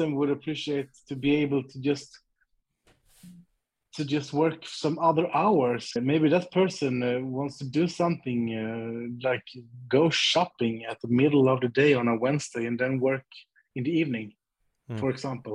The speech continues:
Speaker 1: or just sleep longer in the morning. So we are trying to find those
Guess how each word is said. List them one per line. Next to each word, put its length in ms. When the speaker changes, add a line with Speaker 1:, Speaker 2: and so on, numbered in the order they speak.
Speaker 1:
or 280
just 440
sleep 300
longer 260
in 120
the 60
morning. 440
So 160
we 160
are 100
trying 360
to 60
find 540
those 260